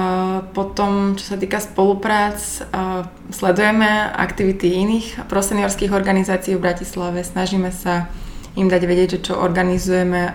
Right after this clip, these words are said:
aby to tiež spropagovali a dali do éteru. Ale teda najviac nás oslovila Elpida <laughs> z tej Prahy, spomeniem ešte raz,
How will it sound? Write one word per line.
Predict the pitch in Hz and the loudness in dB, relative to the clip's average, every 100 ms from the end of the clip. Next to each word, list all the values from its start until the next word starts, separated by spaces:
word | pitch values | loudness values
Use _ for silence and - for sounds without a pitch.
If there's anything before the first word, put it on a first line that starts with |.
| - | -6
aby | - 170 180 175 175 185 - | -4 0 2 2 0 -4 -12
to | - | -8
tiež | 180 190 - | -2 0 0
spropagovali | - 185 185 180 175 170 170 185 - - - - - - | 0 4 4 6 6 6 4 2 -2 -12 -10 -10 0 0
a | 185 170 170 | 2 0 2
dali | 175 175 | 2 4
do | 175 | 2
éteru. | 180 208 208 208 202 202 208 - - - - - - - - - | 4 2 6 6 8 6 2 -6 -12 -12 -14 -14 -14 -14 -14 -2
Ale | 196 196 196 190 | 4 6 6 4
teda | 190 196 | 6 8
najviac | 190 190 190 185 185 | 10 8 8 6 4
nás | 208 185 180 - | 2 2 0 -4
oslovila | 170 185 180 180 180 | -2 2 4 4 4
Elpida | - 175 175 190 170 165 - - | 6 4 4 4 6 4 0 -6
<laughs> | - 202 | -4 -4
z | - | 2
tej | 185 | 2
Prahy, | 190 185 185 202 208 | 4 6 6 4 0
spomeniem | - 185 185 180 | 0 0 2 4
ešte | 175 - 185 | 2 2 4
raz, | 175 190 190 - | 4 4 2 -6